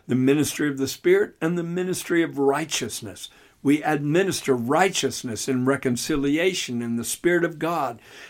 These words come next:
into the lives and hearts of broken people. Isn't that phenomenal?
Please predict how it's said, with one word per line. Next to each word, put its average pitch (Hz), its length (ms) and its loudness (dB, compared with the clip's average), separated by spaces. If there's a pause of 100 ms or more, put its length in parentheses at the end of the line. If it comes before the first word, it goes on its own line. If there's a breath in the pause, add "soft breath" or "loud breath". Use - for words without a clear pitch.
(120)
into 139 280 2
the 131 160 0
lives 143 500 4
and 127 140 -2
hearts 135 400 -4
of 113 120 -6
broken 117 420 -2
people. - 520 -6 (280)
Isn't 160 200 -6
that 143 160 -6
phenomenal? 139 640 -2